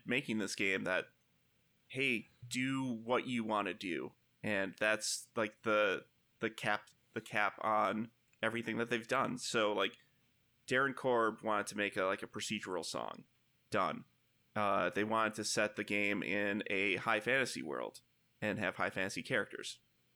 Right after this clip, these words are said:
Uh, Gen Z and Kasavin took care of that. Um, the, <laughs> uh, the programming team wanted to make a competitive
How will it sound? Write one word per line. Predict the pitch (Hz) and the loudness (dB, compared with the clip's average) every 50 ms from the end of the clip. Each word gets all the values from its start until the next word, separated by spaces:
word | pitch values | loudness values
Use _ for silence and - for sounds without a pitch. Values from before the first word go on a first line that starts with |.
| _ | _
Uh, | - 104 101 98 - 76 - - _ _ _ _ _ | -6 -4 -2 -2 -2 -4 -6 -8 _ _ _ _ _
Gen | - 101 101 101 107 | -2 -2 0 0 -2
Z | 107 - 98 101 104 104 101 104 123 - - | -4 -4 -4 -2 0 0 0 -2 -2 -4 -6
and | - 113 104 104 107 117 110 - - - - _ _ _ _ _ - | -4 -2 -2 0 0 -2 -4 -6 -10 -14 -20 _ _ _ _ _ -10
Kasavin | 117 - 104 104 104 110 104 113 117 - _ _ | -6 -2 -2 0 0 -2 -4 -6 -6 -12 _ _
took | - - 107 | -8 -8 -6
care | - - 113 113 107 | -2 0 2 2 2
of | 110 - | 2 0
that. | 95 80 67 55 - - - _ _ _ _ _ _ _ - | -2 -2 -2 -6 -10 -14 -20 _ _ _ _ _ _ _ -4
Um, | - 107 104 104 104 101 98 98 95 - - - | -2 0 2 2 4 2 2 0 -2 -6 -6 -2
the, | 117 110 98 95 95 95 135 - - - - _ _ _ _ | 2 4 4 6 6 4 4 2 0 -6 -14 _ _ _ _
<laughs> | _ _ _ _ _ _ _ _ | _ _ _ _ _ _ _ _
uh, | - 113 110 104 104 95 101 - | -2 0 2 2 2 2 0 -2
the | 120 107 | -4 -4
programming | - - 127 127 117 120 117 120 117 117 | 0 0 0 0 2 2 2 2 2 0
team | 117 - 117 113 113 110 110 | 0 0 0 2 2 2 2
wanted | 107 107 107 107 107 107 107 - | 2 2 2 4 2 2 0 -2
to | - - 110 107 104 110 104 101 - - - - | -2 -2 0 2 2 2 2 0 -2 -6 -8 -4
make | - 113 110 107 107 107 - - | -2 0 2 0 0 -2 -2 0
a | 113 107 104 107 104 | 2 2 4 2 0
competitive | - - 107 107 - - 113 107 110 107 107 104 104 104 95 95 90 - - | -2 -6 -8 -6 -2 -2 0 2 2 4 4 6 6 6 4 4 2 -2 -8